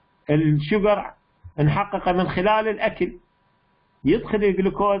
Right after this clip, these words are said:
يا لي دخل الأنسولين، الأنسولين دخل الجلوكوز تو انتراسيلولار،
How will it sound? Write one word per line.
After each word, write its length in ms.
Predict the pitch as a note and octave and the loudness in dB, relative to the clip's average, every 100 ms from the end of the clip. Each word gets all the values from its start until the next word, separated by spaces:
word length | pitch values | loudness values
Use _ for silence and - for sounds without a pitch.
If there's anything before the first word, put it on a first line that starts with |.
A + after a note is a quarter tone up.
| F#3+ | -2
يا 180 | G3+ A3+ | 0 2
لي 120 | G#3+ | 2
دخل 240 | G#3+ G3+ G#3 | -2 -2 -4
الأنسولين، 640 | G3+ G#3+ - C#3 G#2+ - _ _ _ _ _ _ | 0 0 2 0 0 -6 _ _ _ _ _ _
الأنسولين 560 | E3 A3+ G#3 G#3 G3+ G3 | 0 2 2 2 0 2
دخل 280 | A3+ A3 G3+ | 0 0 0
الجلوكوز 520 | F#3+ G3 F#3 A3 G#3+ - _ _ | 0 -2 0 0 0 -6 _ _
تو 120 | - | -2
انتراسيلولار، 720 | G#3+ G3+ F3 D3+ C#3 A2 F2+ | 0 0 0 0 -6 -8 -10